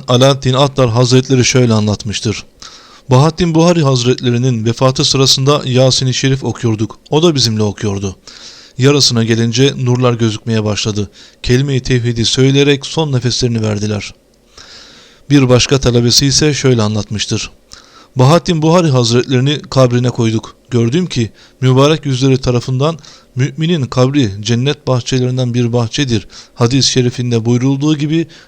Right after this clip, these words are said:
cennetten bir kapı kabri şeriflerine açıldı. O kapıdan iki huri gelip ona selam verdi ve "Allahu Teala bizi sizin için yarattığı vakitten beri sizi bekliyoruz." dediler.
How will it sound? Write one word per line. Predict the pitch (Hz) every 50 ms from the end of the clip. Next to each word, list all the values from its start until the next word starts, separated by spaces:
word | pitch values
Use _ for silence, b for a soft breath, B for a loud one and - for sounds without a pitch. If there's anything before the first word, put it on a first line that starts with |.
| B B B B 123
cennetten | 117 127 135 143 151 151 - - 151 143 135
bir | 139 175
kapı | 160 - 143 131 131 143 147 139 135
kabri | - - 143 135 139 127
şeriflerine | - - 135 131 127 110 - 131 127 127 127 120
açıldı. | 113 107 - - 113 107 113 107 92 - b b b b b b b b -
O | 170
kapıdan | - - 151 131 147 139 151 151 -
iki | 156 143 - - 135
huri | 117 135 139 135 131 120
gelip | 110 127 127 131 135 -
ona | 135 127 135 139 135
selam | - 123 120 127 120 117
verdi | 113 110 110 107 107 104
ve | 120 131 143 135 135 B B B B B B B B B B
"Allahu | 139 151 170 160 139 131 131
Teala | - 131 123 123 120 117 113
bizi | 117 110 - 131 135 127 123
sizin | - - 143 135 160 170 139
için | 127 127 - 127 123
yarattığı | 113 120 131 139 139 135 - 143 135 131 123
vakitten | 131 131 131 139 131 - - 151 143 135
beri | 131 123 123
sizi | - - 131 123 127 117
bekliyoruz." | 117 110 - - 117 113 110 104 98 110
dediler. | 110 104 113 110 110 104 -